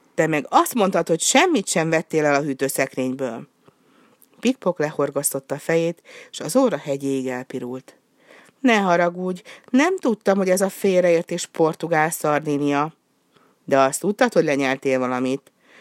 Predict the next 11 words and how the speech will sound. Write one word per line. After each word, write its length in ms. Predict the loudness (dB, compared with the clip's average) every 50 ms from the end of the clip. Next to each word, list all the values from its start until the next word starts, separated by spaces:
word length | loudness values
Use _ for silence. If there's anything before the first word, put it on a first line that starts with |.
| -20 _ _ _
Miért 320 | 0 2 2 2 0 -2
hazudtál?” 800 | -4 -4 -4 -4 -4 -6 -8 _ -8 -8 -6 -6 -8 -12 -14 -18 _ _ -20 _ _ _ -20 -20 -20 -20 _
A 60 | -20
kis 260 | -4 -2 0 0 0 -2
pingvin 360 | -2 -2 0 0 0 0 -2
szégyenkezve 720 | -2 -2 -2 -2 0 -2 -2 -2 -2 -4 -4 -2 -4 -4
toporgott 560 | -4 -6 -6 -4 -4 -4 -2 -4 -4 -4 -2
rövidke 400 | -4 -4 -4 -4 -6 -6 -8 -8
lábacskáim. 760 | -6 -6 -6 -8 -8 -10 -10 -10 -10 -8 -6 -4 -6 -6 -8 -12 -20 -20 -20 -20 -20 -20 -20 -20 -20 -20 _ _
„Ne 160 | 2 2 2
haragudj, 760 | 2 2 2 2 0 0 -2 -4 -6 -6 -6 -6 -8 -10